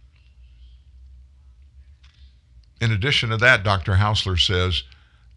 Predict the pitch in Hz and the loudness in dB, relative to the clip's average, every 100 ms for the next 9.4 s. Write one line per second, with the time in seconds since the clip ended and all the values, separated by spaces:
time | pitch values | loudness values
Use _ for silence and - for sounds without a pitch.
0 | - - _ _ _ _ _ _ _ _ | -20 -20 _ _ _ _ _ _ _ _
1 | - 95 107 107 98 - 107 98 107 101 | -6 0 0 0 -2 -2 -2 0 -2 -2
2 | - 98 - 117 113 101 110 139 147 139 | -2 -4 -6 -6 -6 -2 2 4 2 2
3 | 117 110 98 95 76 98 95 95 90 87 | 0 2 2 0 -2 -2 0 0 0 -4
4 | - 104 87 87 82 107 123 131 - - | -2 -4 -2 -2 0 0 2 -2 -6 -20
5 | - - _ - _ _ - 101 98 104 | -20 -20 _ -20 _ _ -8 -4 0 0
6 | 95 101 87 85 101 143 - 87 76 65 | 2 0 0 0 0 -2 -4 -2 -2 -2
7 | 92 - 95 90 73 - 71 65 - 85 | -6 -6 -6 -4 -4 -6 -8 -4 -4 -4
8 | - 76 71 67 67 69 110 101 87 98 | -4 -2 0 0 -2 -2 -2 -4 -4 -4
9 | 104 107 110 110 | -2 -2 -2 -4